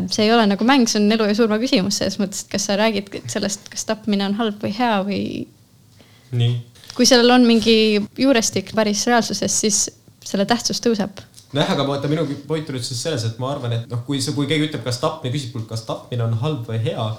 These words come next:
Speaker 2: siis ma arvan, et ilma objektiivse tõeta on meil täpselt samamoodi võimalik leida sinna väga kenasti igasuguseid vastuseid. Ometi võib väita, ma arvan, et sellesama minu keeleteooria sees,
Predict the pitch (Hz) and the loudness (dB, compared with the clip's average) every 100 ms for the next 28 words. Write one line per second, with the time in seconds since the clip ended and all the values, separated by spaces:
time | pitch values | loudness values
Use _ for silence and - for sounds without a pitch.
0 | - - - 123 123 156 160 117 113 113 | -12 -20 -8 -2 0 2 2 0 0 -4
1 | - - - 139 151 131 113 123 151 120 | -14 -20 -4 -2 0 0 0 -2 -2 -4
2 | 113 113 104 107 - 160 127 113 - 107 | -4 -6 -6 -8 -2 0 0 -4 -6 -8
3 | 110 120 117 110 107 98 101 - 120 113 | -8 -4 -2 0 -4 -8 -10 -10 -6 -6
4 | 131 123 113 113 107 104 113 104 101 - | -4 -2 0 -2 -2 -4 -2 -4 -8 -8
5 | 110 101 107 104 110 110 - - - - | -8 -6 -6 -6 -6 -8 -10 -12 -14 -16
6 | - 104 98 - 101 98 - - - 110 | -8 -8 -8 -10 -12 -12 -16 -20 -18 -14
7 | 101 - 110 101 95 87 113 110 95 90 | -12 -12 -12 -12 -12 -8 -6 -8 -12 -18
8 | - - _ - - - 156 202 143 117 | -20 -20 _ -20 -18 -4 -2 0 0 -2
9 | 135 143 165 185 - 147 160 151 151 151 | -2 -2 -2 -4 -6 -4 -4 -4 -6 -6
10 | - 135 175 151 131 170 175 120 156 156 | -6 -4 -4 -4 -4 -4 -2 -2 -2 -2
11 | 139 127 147 127 120 180 143 117 | -2 -2 -4 -4 -6 -6 -8 -8